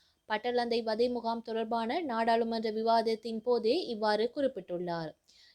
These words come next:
ஜூலை இன கலவரம் மற்றும் நாட்டில் இடம்பெற்ற பல்வேறு வன்முறை சம்பவங்களுடன் அந்த காலப்பகுதியில் இருந்த ரணில் விக்ரமசிங்க, ஜே ஆர் ஜெயவர்தன,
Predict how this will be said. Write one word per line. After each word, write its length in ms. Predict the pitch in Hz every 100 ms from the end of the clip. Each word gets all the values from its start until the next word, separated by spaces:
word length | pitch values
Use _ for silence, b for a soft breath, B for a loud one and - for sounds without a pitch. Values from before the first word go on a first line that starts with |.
| _
ஜூலை 400 | 180 226 247 247
இன 180 | 226 226
கலவரம் 580 | - 220 233 233 254 302
மற்றும் 360 | 233 220 233
நாட்டில் 380 | 226 226 226 240
இடம்பெற்ற 520 | 220 240 240 226 226
பல்வேறு 480 | 220 220 240 240 233
வன்முறை 460 | 220 226 240 240 240
சம்பவங்களுடன் 760 | 233 233 247 240 240 226 208 233 B B B
அந்த 280 | 254 285 285
காலப்பகுதியில் 800 | 277 285 320 311 302 285 285
இருந்த 320 | 269 277 285 311
ரணில் 340 | 226 254 247
விக்ரமசிங்க, 800 | 240 - 254 254 240 254 220 233
ஜே 320 | 302 208 226 240
ஆர் 180 | 233 208
ஜெயவர்தன, 640 | 226 233 233 214 214 226